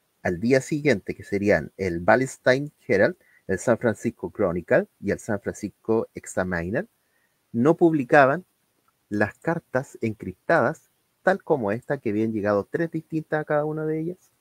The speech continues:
al día siguiente él iba a asesinar a doce personas. Movidos por el terror,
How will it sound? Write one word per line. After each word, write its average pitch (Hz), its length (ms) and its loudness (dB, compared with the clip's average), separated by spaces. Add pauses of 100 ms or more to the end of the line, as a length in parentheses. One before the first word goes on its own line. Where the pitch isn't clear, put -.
(540)
al 107 160 2
día 123 220 4
siguiente 156 680 0
él 127 160 0
iba 131 180 4
a 123 40 2
asesinar 117 600 -2
a 104 100 2
doce 123 320 -2
personas. - 560 -12 (1900)
Movidos 139 500 6
por 170 320 0 (2250)
el 117 140 2
terror, 139 400 4